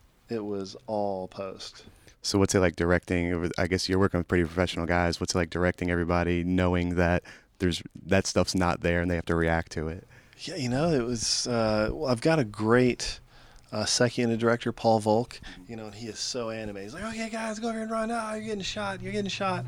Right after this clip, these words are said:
Speaker 1: He did probably eighty percent of the action stuff, reacting, reacting, reacting, and then everyone else is such seasoned pros. I mean, I'm just sitting there getting lucky to work with them, and 'cause I'm an actor in the scene too.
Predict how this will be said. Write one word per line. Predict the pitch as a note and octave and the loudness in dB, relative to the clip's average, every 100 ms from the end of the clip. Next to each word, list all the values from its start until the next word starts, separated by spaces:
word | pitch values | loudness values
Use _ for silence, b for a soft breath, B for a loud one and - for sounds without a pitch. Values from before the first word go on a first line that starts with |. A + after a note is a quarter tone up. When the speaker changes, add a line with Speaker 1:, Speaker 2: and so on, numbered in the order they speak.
| B B B B | B B B B
Speaker 1:
He | F#3+ | -4
did | F3+ C3+ | 0 0
probably | - C#3+ A#2+ A#2+ | 0 -2 2 6
eighty | A#2+ A#2+ | 6 6
percent | A2+ - B2 | 2 4 4
of | A2+ G2+ | 4 4
the | G2+ F#2+ B B B B B - - | 0 0 B B B B B -20 -2
action | A#2 A2+ - C3 | 0 2 2 4
stuff, | B2 - B2 B2 - - | 4 6 8 8 4 -6
reacting, | B2 A#2 A2+ A2+ A2+ A#2+ A2 | -2 4 6 4 2 0 2
reacting, | A2+ A2+ A2 - | 2 0 -2 -4
reacting, | A2 A2 A2 - A2+ | -2 -2 -4 -4 -2
and | G#2 G2+ - B B B _ | 0 -2 -8 B B B _
then | A2 A2+ A2 G#2+ A2 - - | 0 2 4 2 -2 -8 -4
everyone | C#3+ B2 G#2 | -2 2 2
else | G2+ F#2+ - | 0 -2 -2
is | |
such | G2 - G#2 - | 0 0 -2 -2
seasoned | - A2 F#2+ F#2+ | -2 -2 -2 -4
pros. | - G2+ G2 | -2 0 0
I | |
mean, | F#2+ | -2
I'm | F#2+ G#2+ | -2 0
just | G2+ | 0
sitting | A2 G2+ | -2 -4
there | F#2+ F#2+ - A2+ - | -4 -6 -12 -16 -4
getting | A2 G2 G2 | -2 0 0
lucky | G2+ - G#2 | -2 -2 -4
to | G2 | -2
work | G#2 G2 | -2 0
with | G#2 F#2+ | -4 -2
them, | G#2 G2 F#2+ | -2 0 -2
and | G2 - | -4 -4
'cause | A#2 | 2
I'm | A#2 | 6
an | A#2 | 6
actor | G#2+ - | 6 4
in | A2 | 2
the | G2+ | 4
scene | - G#2 G2+ | 2 2 0
too. | - D#2 | -4 -6